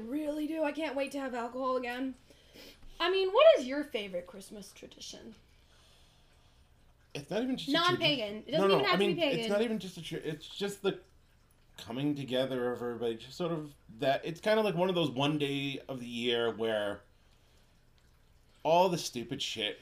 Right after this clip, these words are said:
Speaker 1: <gasps>
Speaker 2: that's gone on in the past year just kinda fades away, at least until alcohol's involved, and then that shit just comes right back up.
Speaker 1: Or dinner is served.
Speaker 2: Yeah, dinner. No, dinner, well, it depends how good the dinner is. If the dinner's really good, nobody's talking.
Speaker 1: Yeah, that's just munch, munch, munch.
Speaker 2: Yeah.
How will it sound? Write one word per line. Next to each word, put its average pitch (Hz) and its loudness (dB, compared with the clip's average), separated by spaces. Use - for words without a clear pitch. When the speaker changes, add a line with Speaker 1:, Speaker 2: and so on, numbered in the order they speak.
Speaker 1:
<gasps> 294 -4
Speaker 2:
that's - -10
gone 123 0
on 113 0
in 110 -2
the 104 -8
past 107 -6
year 107 -4
just 147 -10
kinda 240 0
fades 147 4
away, 120 2
at 117 -4
least 143 -2
until 151 2
alcohol's 107 2
involved, 107 -2
and 113 -2
then 117 0
that 110 -6
shit 95 -6
just - -14
comes 92 -10
right 85 -6
back - -10
up. 71 -12
Speaker 1:
Or 311 -2
dinner 247 -6
is 262 -6
served. 302 -12
Speaker 2:
Yeah, 156 0
dinner. 135 -4
No, 190 0
dinner, 214 4
well, 180 6
it 180 2
depends 180 0
how 175 6
good 165 2
the 151 2
dinner 104 0
is. 98 -8
If 117 -8
the 165 6
dinner's 170 4
really 156 6
good, 135 2
nobody's 123 -2
talking. 87 -4
Speaker 1:
Yeah, 233 -10
that's - -8
just 214 -18
munch, 196 -16
munch, 202 -16
munch. 208 -12
Speaker 2:
Yeah. 104 -2